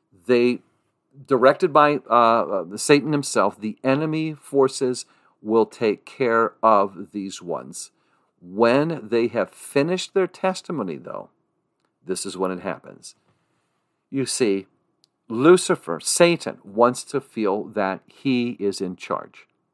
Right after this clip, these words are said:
But you'll notice that small phrase also reminds you then, when their testimony is over, when their work is done, then God allows their lives to be taken just to usher them back into heaven.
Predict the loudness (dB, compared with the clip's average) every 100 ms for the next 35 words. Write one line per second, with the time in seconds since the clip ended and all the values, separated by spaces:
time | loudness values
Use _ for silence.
0 | _ _ _ -18 -16 -12 -12 -6 0 2
1 | 2 -6 -4 -2 -2 -4 -10 0 4 6
2 | 6 2 -2 -2 -4 -4 -2 -2 -4 -4
3 | -4 -2 -2 -4 -8 -12 -12 -6 -6 -6
4 | -18 _ _ _ _ -20 -18 -18 -12 -2
5 | -2 -2 -4 -2 -4 -4 -8 -6 -2 0
6 | 0 -6 -4 -4 -2 -6 2 4 6 2
7 | -4 0 2 2 0 -10 _ _ _ _
8 | _ _ -4 -2 0 0 0 0 0 0
9 | -2 -2 -4 -2 -4 -6 -10 -12 -10 -12
10 | -10 -8 -8 -8 -8 -8 -6 -8 -8 -10
11 | -12 -12 -14 -14 -16